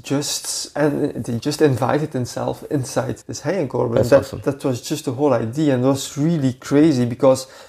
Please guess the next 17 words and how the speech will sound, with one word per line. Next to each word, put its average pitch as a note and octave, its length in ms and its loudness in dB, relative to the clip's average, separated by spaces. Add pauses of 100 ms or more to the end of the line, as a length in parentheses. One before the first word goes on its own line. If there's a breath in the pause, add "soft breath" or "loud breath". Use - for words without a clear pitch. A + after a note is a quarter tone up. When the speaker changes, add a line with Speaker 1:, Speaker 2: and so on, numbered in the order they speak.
Speaker 1:
we, B2+ 240 4
we B2 140 4
hanged D#3 340 2 (160)
this - 480 -6 (300)
Hängekorbe, F3+ 600 2 (120)
Speaker 2:
Mm. C3+ 260 6 (280 soft breath)
Speaker 1:
and A#2 200 -8
four D#3+ 240 0
days A#2+ 240 0
after G3 360 0
it, - 80 -10 (100)
there - 80 -6
was A#2 160 -4
a A2 60 -6
swarm D#3+ 480 0
inside A2+ 400 -10
it. A#2 100 -14